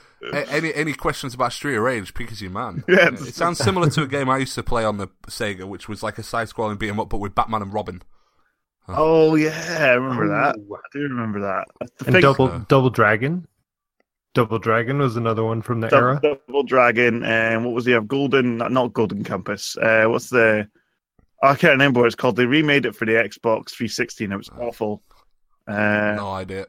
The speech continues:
Speaker 2: it's one of those games
Speaker 1: Yeah.
Speaker 2: that's always grouped together with, you know, when you buy the Mega Drive cartridges and there's, like, five games on it. There's,
Speaker 1: Oh, yeah.
Speaker 2: there's one.
Speaker 3: Oh,
Speaker 2: It's
Speaker 3: yeah.
Speaker 2: one of those games.
Speaker 1: Um, no, I don't know. I do not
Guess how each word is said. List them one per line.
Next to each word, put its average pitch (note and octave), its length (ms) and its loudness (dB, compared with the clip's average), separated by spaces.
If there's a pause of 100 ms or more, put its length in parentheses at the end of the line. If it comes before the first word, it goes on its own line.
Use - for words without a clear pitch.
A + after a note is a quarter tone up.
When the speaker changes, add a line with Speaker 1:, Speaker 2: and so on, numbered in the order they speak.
Speaker 2:
it's C#3 180 0
one F#3 140 4
of A3+ 80 2
those G3+ 160 4
games D#3+ 200 2
Speaker 1:
Yeah. - 20 -12
Speaker 2:
that's B2+ 180 -16
always D3+ 320 2
grouped D3 260 -2
together A2+ 500 2
with, A2 300 -2
you C#3+ 100 -4
know, D#3 120 2
when D3+ 120 4
you C#3 80 0
buy B2+ 220 4
the A#2+ 80 2
Mega A#2+ 180 4
Drive B2 220 2
cartridges B2+ 560 0
and A#2+ 100 -2
there's, A2+ 140 -2
like, - 140 -2
five B2 280 4
games A#2+ 280 0
on A#2+ 80 0
it. B2+ 120 0 (720)
There's, - 140 -12
Speaker 1:
Oh, A#2 140 -6
yeah. G2+ 220 -8
Speaker 2:
there's B2 180 -8
one. C3 140 2
Speaker 3:
Oh, C#3 100 6
Speaker 2:
It's A#2 240 2
Speaker 3:
yeah. A#2 60 -4
Speaker 2:
one C#3+ 120 2
of B2+ 80 2
those B2+ 180 2
games. G2+ 460 -2
Speaker 1:
Um, G2+ 460 -10 (220)
no, F#2 120 -10
I F2+ 140 -2
don't F#2 240 -10
know. F2 100 -12 (480)
I E2+ 240 -10 (140)
do F#2 340 -14
not D#2 260 -16